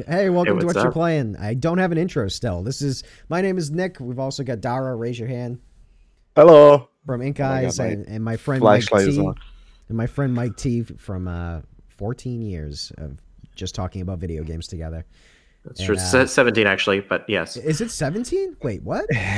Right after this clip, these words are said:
Speaker 1: Oh
Speaker 2: Yeah, I
Speaker 1: my
Speaker 2: told you this
Speaker 1: God.
Speaker 2: last time.
Speaker 1: Oh my God, it is seventeen years. Holy shit.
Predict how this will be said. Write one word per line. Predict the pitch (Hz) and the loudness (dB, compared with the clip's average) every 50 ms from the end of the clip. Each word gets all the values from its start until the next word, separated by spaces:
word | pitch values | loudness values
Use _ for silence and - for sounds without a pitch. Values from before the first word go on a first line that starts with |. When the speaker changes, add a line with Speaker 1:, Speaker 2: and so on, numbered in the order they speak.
| 101 - - - - _ - - - | -2 -4 -4 -6 -8 _ -10 -2 4
Speaker 1:
Oh | - - | 6 6
Speaker 2:
Yeah, | |
I | 175 160 | 8 8
Speaker 1:
my | |
Speaker 2:
told | - - 220 | 6 6 4
you | 226 | 4
this | 226 208 | 4 4
Speaker 1:
God. | 214 208 | 4 4
Speaker 2:
last | 220 233 - | 4 4 2
time. | - 143 110 90 92 95 98 101 - _ - | 0 0 0 0 -2 -8 -14 -20 -20 _ -10
Speaker 1:
Oh | 113 110 | -6 -6
my | 101 95 | -6 -6
God, | 82 110 107 101 | -6 -6 -6 -4
it | 87 90 | -4 -4
is | 92 104 - | -6 -6 -6
seventeen | - 104 87 87 90 87 - 95 87 85 | -6 -8 -8 -8 -8 -8 -8 -8 -8 -6
years. | 85 85 85 85 - | -6 -6 -6 -6 -6
Holy | - 101 87 82 | -6 -6 -6 -6
shit. | 80 - - - 92 87 - - | -6 -6 -6 -6 -8 -8 -10 -8